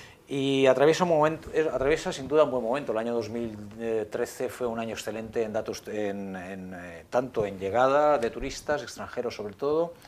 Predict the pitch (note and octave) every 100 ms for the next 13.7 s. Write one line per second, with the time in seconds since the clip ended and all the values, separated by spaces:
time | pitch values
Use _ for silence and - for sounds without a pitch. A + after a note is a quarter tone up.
0 | - - G#2+ A2+ A#2+ - B2 C#3 C#3 E3+
1 | E3+ - - - - _ _ - - -
2 | - E3+ D3+ C#3 C3+ C#3+ C#3+ D3 B2 A#2
3 | A2 G#2 G2+ F#2 G#2+ A#2 - - F2+ F2
4 | - - - - - - - - - -
5 | - C#3 C3+ C3 C3 B2+ B2+ C3+ C#3+ -
6 | - G#3+ G3+ E3 D3 D3 D3 C#3+ - -
7 | C3 B2 - B2+ B2+ C3+ E3 G#3 G#3+ A#2+
8 | C3+ - D3 C3+ B2+ B2 A#2+ A#2 A2+ A2+
9 | A2 A2 G#2+ G2+ G#2 G#2 G2+ A2+ - -
10 | G#2+ - - - C3 B2 - B2+ - A#2+
11 | D3+ D#3+ - C3 G#2+ G2+ A#2 B2+ C3+ C3
12 | - B2+ A#2 B2+ A2 A2+ A2+ A#2 A2 G#2+
13 | G#2+ G#2+ A#2 D3 F#3+ F#3+